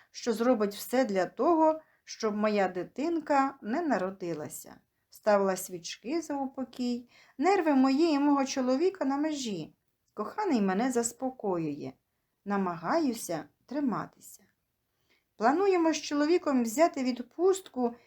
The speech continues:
і на цілий місяць поїхати до його родичів у село,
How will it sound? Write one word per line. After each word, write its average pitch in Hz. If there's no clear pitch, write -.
і 254
на 240
цілий 247
місяць 254
поїхати 240
до 208
його 180
родичів 214
у 202
село, 202